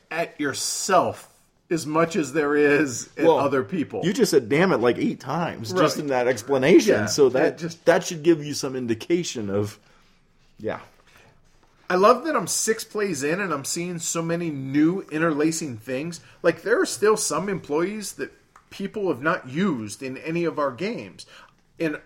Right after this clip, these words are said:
Speaker 1: every game, just about, I see new stuff. Well, not just about. I've seen new things, but I've seen employees used in different
Speaker 2: Mm.
Speaker 1: ways. And it's just, the amount of just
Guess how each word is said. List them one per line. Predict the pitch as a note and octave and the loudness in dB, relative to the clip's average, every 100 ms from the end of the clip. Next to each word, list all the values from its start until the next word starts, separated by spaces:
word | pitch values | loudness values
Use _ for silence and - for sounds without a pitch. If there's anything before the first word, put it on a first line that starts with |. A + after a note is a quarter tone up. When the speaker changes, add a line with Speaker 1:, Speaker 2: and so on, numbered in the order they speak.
| _ | _
Speaker 1:
every | G#3 G3+ B3 | -2 -2 -6
game, | F#3+ G3+ G3+ D3+ A2+ A2 _ | -4 -4 -2 -4 -8 -14 _
just | D#3+ D3+ | -8 -6
about, | B2+ A#2+ B2 - | -4 -2 -4 -4
I | D#3+ | -4
see | D#3 G#3 E3 | -2 -2 -2
new | D3 D#3+ | -2 -4
stuff. | - - - - - _ _ _ _ _ - | -2 -4 -6 -12 -20 _ _ _ _ _ -2
Well, | D#3+ | -2
not | C#3+ D#3+ E3 C3 | 4 4 4 -4
just | B2+ C3+ | -4 -4
about. | A#2+ B2+ A2+ - | -4 -4 -4 -6
I've | C3+ C3+ | -6 -4
seen | - F#3+ D#3 B2+ C3 | -2 -4 -4 -6 -2
new | E3+ F#3+ | 0 0
things, | - E3 A2 A2 - - _ | -4 -6 -6 -10 -16 -20 _
but | D3+ | -4
I've | D3+ | -2
seen | D3 E3 C#3+ - _ - | -4 -8 -8 -14 _ -12
employees | C3+ A2 F3 F#3+ G3 F#3 C#3 | -12 -8 -4 -2 -2 -6 -4
used | D#3 D#3 D3 | -4 -4 -6
in | C3 | -10
different | A#2 D3+ D3 C3 B2 A#2 | -4 -6 -4 -6 -6 -6
Speaker 2:
Mm. | |
Speaker 1:
ways. | D3+ F#3+ D3+ A#2+ A2+ A2 - - - _ _ _ - | 0 0 0 -2 -6 -10 -12 -16 -20 _ _ _ -6
And | C#3+ C3 | -6 -4
it's | C3 B2 | -6 -6
just, | - D#3 - - _ _ - _ - _ _ _ _ _ | -4 -4 -4 -14 _ _ -20 _ -20 _ _ _ _ _
the | F3+ | -2
amount | D3+ C#3+ F3+ G3 - - | -2 0 -2 -4 -10 -6
of | D3 C#3 A#2+ - _ - | -2 0 -2 -8 _ -6
just | D#3+ C3+ - | -6 -6 -12